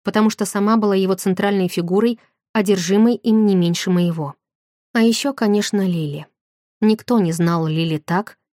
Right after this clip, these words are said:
как мы с Бет. Никто не видел её, не чувствовал её присутствия, как мы.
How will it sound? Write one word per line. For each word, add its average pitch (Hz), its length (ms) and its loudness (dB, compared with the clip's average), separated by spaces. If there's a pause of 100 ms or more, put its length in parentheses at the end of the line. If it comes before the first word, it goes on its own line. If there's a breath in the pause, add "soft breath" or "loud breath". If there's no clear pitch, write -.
как - 240 -6
мы 196 200 2
с 180 80 -4
Бет. 160 360 -8 (440)
Никто 185 380 0
не 185 140 2
видел 175 320 -2
её, 151 300 -10 (180)
не 202 160 2
чувствовал 196 500 -2
её 185 200 0
присутствия, 185 720 -6
как - 260 -12
мы. 170 300 -2